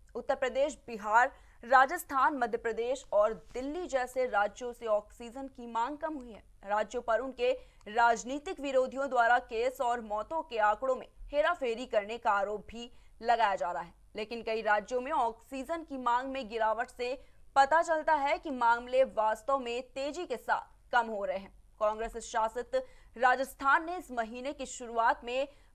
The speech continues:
पाँच सौ पचासी मीट्रिक टन तक अपनी दैनिक ऑक्सीजन आपूर्ति प्राप्त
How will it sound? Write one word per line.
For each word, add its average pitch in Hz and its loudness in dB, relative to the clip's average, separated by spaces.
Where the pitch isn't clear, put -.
पाँच 330 6
सौ 370 -6
पचासी 262 0
मीट्रिक 254 -8
टन 247 -2
तक 247 -2
अपनी 226 -8
दैनिक 233 -2
ऑक्सीजन 240 -4
आपूर्ति 233 -2
प्राप्त 214 0